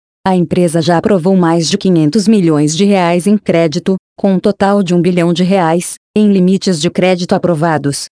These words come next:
além de parcerias com mais de vinte instituições financeiras.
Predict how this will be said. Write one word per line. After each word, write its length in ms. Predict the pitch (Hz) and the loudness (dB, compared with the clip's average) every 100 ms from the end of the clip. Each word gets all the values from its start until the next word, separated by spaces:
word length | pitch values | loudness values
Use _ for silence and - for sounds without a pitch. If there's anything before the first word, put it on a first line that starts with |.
| _ | _
além 320 | 151 156 202 | -2 2 2
de 140 | 196 139 | 2 0
parcerias 640 | 139 139 - 196 175 202 | -2 -2 -2 0 0 -2
com 160 | - 202 | 0 0
mais 320 | 190 180 190 | 2 0 0
de 100 | 175 | 0
vinte 320 | 160 214 202 | 2 0 2
instituições 720 | 214 - 190 170 - 175 165 | 0 -2 -4 -2 -2 -2 -2
financeiras. 840 | - 214 220 214 160 139 107 110 | -2 0 0 0 -4 -2 -4 -6